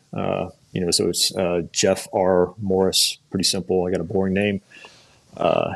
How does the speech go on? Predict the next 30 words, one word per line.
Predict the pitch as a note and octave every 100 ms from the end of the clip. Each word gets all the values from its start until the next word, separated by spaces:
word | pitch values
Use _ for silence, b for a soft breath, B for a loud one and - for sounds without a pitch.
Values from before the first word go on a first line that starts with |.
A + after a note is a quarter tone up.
| -
then | A2 A2 G2
Legion | A2 G2+
eight | G2 F#2+
Foundation, | G#2 G2 G2 G2 G#2 F#2+ - _ G#2
uh, | G2 G2
has | F2+
its | F#2+ - -
own | F#2
Instagram | F#2 - - F2+
page | F2 F#2+ F2+
as | -
well. | F#2+ F#2+ F2+ F2+ - _ B B B B B B
Uh, | - E2+ - - - -
it's | A#2 - - _ -
Legion | G#2+ G#2 G2
eight, | - G2 G2+ F#2+
it's | F#2
the | F#2
number | F#2+ F#2+ D#2+
eight, | F2+ F#2 F2+ _
kinda | - F2
as | E2+
you | F#2+
got | F2+
it | -
there | G2
on |
your | F2+
screen | - - F#2
now, | F2 F2 F2+ F2